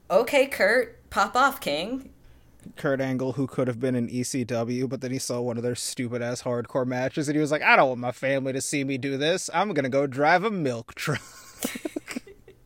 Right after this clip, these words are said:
Speaker 1: Uh, yeah. Everyone from,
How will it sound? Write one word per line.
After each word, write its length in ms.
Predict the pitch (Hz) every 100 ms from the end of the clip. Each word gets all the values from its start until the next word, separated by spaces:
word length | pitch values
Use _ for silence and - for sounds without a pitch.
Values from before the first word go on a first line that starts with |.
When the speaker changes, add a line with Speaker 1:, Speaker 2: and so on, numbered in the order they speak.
| - - - _ - _ _ -
Speaker 1:
Uh, 440 | 135 147 139 120 120 - _ _ _ - _ - _ -
yeah. 380 | 107 113 104 110 _ _ - - _ 170
Everyone 460 | 196 262 285 269
from, 480 | 262 208 208 175